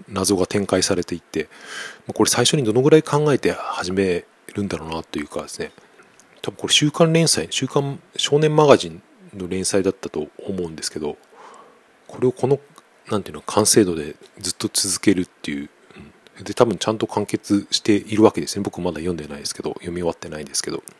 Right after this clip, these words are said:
そのクリエイティブのち-、力に結構感心しながら、で、多分こういう最近の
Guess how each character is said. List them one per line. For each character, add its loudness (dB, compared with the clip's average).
そ -10
の -12
ク -4
リ 4
エ 10
イ 8
テ 0
ィ 2
ブ 2
の 4
ち-、 -14
力 6
に -2
結 -4
構 -2
感 -4
心 0
し 2
な 2
が 0
ら、 0
で、 -4
多 2
分 -4
こ 2
う 4
い 0
う 0
最 0
近 -6
の -4